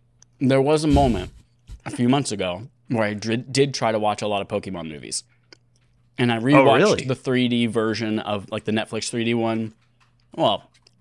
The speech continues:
Speaker 1: I didn't have Netflix at the time, so I just bought the movie for twenty bucks and said, "Hey, everyone
Speaker 2: Oh,
Speaker 1: on my
Speaker 2: the one
Speaker 1: family
Speaker 2: that's
Speaker 1: show."
Speaker 2: like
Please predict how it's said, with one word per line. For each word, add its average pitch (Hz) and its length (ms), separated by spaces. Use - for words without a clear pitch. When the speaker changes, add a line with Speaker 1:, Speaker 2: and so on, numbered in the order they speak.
Speaker 1:
I 127 80
didn't 120 120
have 117 100
Netflix 110 320
at 117 40
the 98 60
time, 95 200
so - 100
I 104 60
just 104 240
bought 101 220
the 113 60
movie 98 220
for 104 100
twenty 98 260
bucks 95 360
and 110 140
said, 90 140
"Hey, 113 160
everyone 113 320
Speaker 2:
Oh, 175 140
Speaker 1:
on 160 60
my 151 60
Speaker 2:
the 151 60
one 151 60
Speaker 1:
family 185 60
Speaker 2:
that's 160 180
Speaker 1:
show." 175 80
Speaker 2:
like 135 240